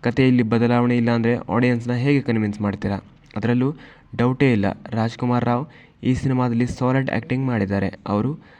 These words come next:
ತಮ್ಮ ಸಿನಿಮಾದ ಸ್ಕ್ರಿಪ್ಟ್ ಆಯ್ಕೆ ಮಾಡಿಕೊಂಡಿದ್ದು ಚೆನ್ನಾಗಿದೆ, ಆದ್ರೆ ಸಿನಿಮಾದ ಸ್ಟೋರಿ ಬಗ್ಗೆ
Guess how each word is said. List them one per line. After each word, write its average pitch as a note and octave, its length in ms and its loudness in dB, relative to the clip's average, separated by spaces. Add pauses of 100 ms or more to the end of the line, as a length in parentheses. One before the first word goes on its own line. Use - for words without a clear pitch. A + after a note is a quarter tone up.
(200)
ತಮ್ಮ C#3 220 2
ಸಿನಿಮಾದ C3 460 -2
ಸ್ಕ್ರಿಪ್ಟ್ - 520 -2 (440)
ಆಯ್ಕೆ B2+ 280 2
ಮಾಡಿಕೊಂಡಿದ್ದು A#2+ 560 0
ಚೆನ್ನಾಗಿದೆ, A2+ 720 -2
ಆದ್ರೆ A2+ 300 0 (540)
ಸಿನಿಮಾದ C#3 360 4
ಸ್ಟೋರಿ C3 300 0
ಬಗ್ಗೆ B2+ 380 -2